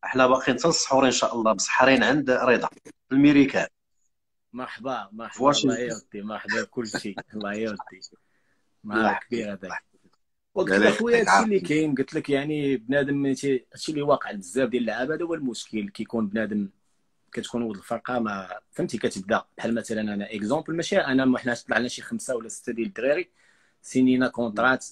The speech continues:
Speaker 2: ديال جوج المليون ونص العام. فهمتيني؟ جوج المليون ونص العام.
Speaker 1: جوج المليون ونص
Speaker 2: يعني
Speaker 1: العام.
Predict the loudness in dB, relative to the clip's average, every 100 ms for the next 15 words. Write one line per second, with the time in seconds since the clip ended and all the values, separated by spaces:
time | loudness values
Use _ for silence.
0 | _ -8 -6 -4 -6 -8 -4 -2 -2 -2
1 | -4 -4 -6 -10 -18 _ _ _ _ _
2 | _ -6 -2 -2 -2 -6 _ _ _ _
3 | _ _ _ _ _ _ -10 -8 -6 -8
4 | -10 -10 -6 -4 -4 -4 -6 -8 -8 -2
5 | -2 0 2 2 4 2 0 2 2 2
6 | 0